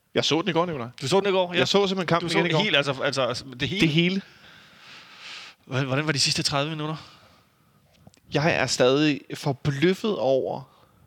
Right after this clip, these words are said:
Speaker 1: øh, vores komplet manglende evne til at skabe åbne målchancer.
Speaker 2: Ja,
Speaker 1: Det, det,
Speaker 2: det
Speaker 1: der, der er mange parametre i det. En ting er, at stå, Røde Stjerne forsvarer rigtig godt.
Speaker 2: Ja, men det, det, det,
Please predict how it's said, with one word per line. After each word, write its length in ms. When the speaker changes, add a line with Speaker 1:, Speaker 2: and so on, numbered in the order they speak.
Speaker 1:
øh, 640
vores 340
komplet 680
manglende 560
evne 360
til 180
at 80
skabe 560
åbne 220
målchancer. 580
Speaker 2:
Ja, 60
Speaker 1:
Det, 160
det, 120
Speaker 2:
det 100
Speaker 1:
der, 100
der 260
er 40
mange 180
parametre 420
i 40
det. 220
En 60
ting 180
er, 80
at 100
stå, 340
Røde 180
Stjerne 300
forsvarer 420
rigtig 180
godt. 240
Speaker 2:
Ja, 160
men 100
det, 160
det, 220
det, 100